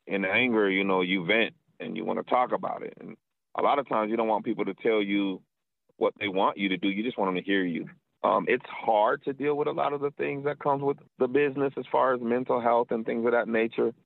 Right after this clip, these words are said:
I think a lot of it was, you know, me being in the military and dealing with high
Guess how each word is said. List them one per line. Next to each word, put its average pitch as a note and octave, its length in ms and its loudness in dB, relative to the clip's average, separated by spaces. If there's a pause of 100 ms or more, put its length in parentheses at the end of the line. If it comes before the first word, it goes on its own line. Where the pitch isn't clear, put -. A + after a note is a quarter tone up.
(200)
I A#2 120 4
think B2 400 0
a G#2 100 2
lot G#2 260 4
of A2+ 120 0
it A#2 160 2
was, G2+ 260 -4 (100)
you G#2 100 -4
know, G2+ 140 0
me G#2 260 -2
being G#2+ 340 0
in G#2 100 0
the G2+ 80 0
military G2 720 0
and F#2 160 -6
dealing G2+ 340 0
with G2 220 2 (880)
high A#2+ 240 2